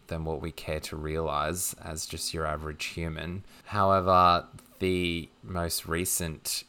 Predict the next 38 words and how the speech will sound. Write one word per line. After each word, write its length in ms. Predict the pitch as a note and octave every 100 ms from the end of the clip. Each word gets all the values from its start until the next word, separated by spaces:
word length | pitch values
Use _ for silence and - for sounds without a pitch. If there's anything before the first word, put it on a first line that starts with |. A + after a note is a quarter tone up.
| -
iteration 880 | F#2+ - E2+ D#2+ D#2+ - E2 D#2+ D#2
and 280 | D#2 D#2 D#2
kind 220 | - D#2
of 220 | D2+ - - _
application 1080 | E2+ - F#2 - E2+ E2 - - D2+ D2+ D#2+ -
and, 260 | E2 D#2+ E2+ -
and 280 | F2 D#2 D#2
way 360 | D#2+ D#2+ D#2+ D#2+
that 220 | D#2 D#2
it's, 380 | D#2 - - E2
um, 440 | D#2 D2+ D#2 E2 - - _
really 640 | E2+ D#2+ D#2 F2 F#2+ E2+ D#2+
captured 560 | - D#2+ - - D#2+
the 160 | D#2+ D#2+
attention 560 | D#2 F2 D#2+ E2 E2+
of 240 | D#2+ G#2+ -
the 100 | F2+
world's 480 | E2+ F2+ E2+ E2 -
media. 560 | D#2+ D#2+ D#2+ D#2+ F#2+ -
And 160 | - G2+
then 180 | A2+ A#2
when 200 | A2 F2+
you 240 | F2 G2
s-, 200 | G#2+ -
uh, 100 | G2 F2+
s-, 300 | - - - - -
when 300 | F#2+ F2 E2
you 180 | G2
sent 320 | A#2 - E2 D#2+
it 80 |
to 220 | - E2 D#2
me, 100 | D#2
I 220 | E2 D#2+
was 200 | E2 D#2+
like, 300 | D2+ D2 - - _
"Uh, 380 | D#2+ D#2+ D#2 D#2 - -
what?" 720 | E2+ E2 G1+ C#3+ F#3 -
<laughs> 60 | -